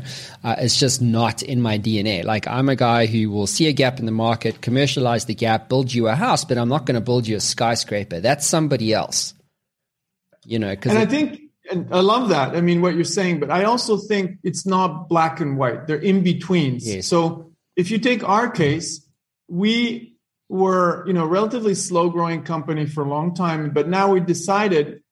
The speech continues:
Speaker 2: let's scale, because we created a lot of stuff that was successful, <clears throat> but we never picked one to scale. But since we were profitable, now we have a different possible path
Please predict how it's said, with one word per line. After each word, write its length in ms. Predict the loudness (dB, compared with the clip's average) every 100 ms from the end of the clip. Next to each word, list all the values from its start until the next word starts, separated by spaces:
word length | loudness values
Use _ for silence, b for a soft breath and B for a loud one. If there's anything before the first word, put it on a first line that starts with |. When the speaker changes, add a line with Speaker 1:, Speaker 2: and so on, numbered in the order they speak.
| -8
Speaker 2:
let's 320 | 0 0 -2
scale, 720 | -6 -2 0 2 2 0 -4 -8
because 260 | -6 -4 0
we 140 | -2
created 300 | 0 0 2
a 40 |
lot 220 | 4 2 2
of 100 | 0
stuff 260 | 0 0
that 100 | 0
was 160 | 0 -2
successful, 640 | -4 -2 -2 -2 -6 -6 -2
<clears throat> 40 |
but 380 | 2 2 2 4
we 120 | 4
never 400 | 2 2 2 0
picked 240 | -4 -2
one 200 | -4 -2 -2
to 80 |
scale. 460 | -6 -2 -2 -2 -6 -18 _ _ _ _ _
But 120 | -2
since 240 | 0 0 0
we 80 | 0
were 140 | 0
profitable, 760 | 0 0 0 2 0 0 -2 -2
now 180 | 0
we 60 | 2
have 160 | 2 0
a 40 |
different 580 | 2 0 0 -6 -6 -12
possible 640 | -2 0 0 -2 -2 -2
path 520 | -4 0 2 2 -2